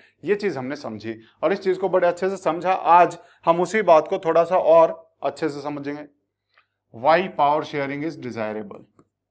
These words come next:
ये पावर शेयरिंग, पावर शेयरिंग क्या होती है समझ गए होंगे आप, बार बार इस चीज को ना समझाते हुए आगे चलते हैं।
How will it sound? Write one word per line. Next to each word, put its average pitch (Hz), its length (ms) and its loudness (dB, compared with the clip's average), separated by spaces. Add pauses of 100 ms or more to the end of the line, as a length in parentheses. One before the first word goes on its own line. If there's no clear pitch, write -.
(760)
ये 220 80 0
पावर 196 380 6
शेयरिंग, 165 560 2 (440)
पावर 139 180 2
शेयरिंग 160 380 -4
क्या 151 120 0
होती 156 280 -4
है 170 100 -4
समझ 156 400 -4
गए 170 100 2
होंगे 165 180 -2
आप, 170 240 0
बार 135 200 0
बार 156 200 0
इस 156 140 -10
चीज 147 180 -10
को 165 100 -6
ना 156 160 -2
समझाते 151 420 -6
हुए 165 100 -2
आगे 135 160 -4
चलते 139 280 -8
हैं। 180 140 -14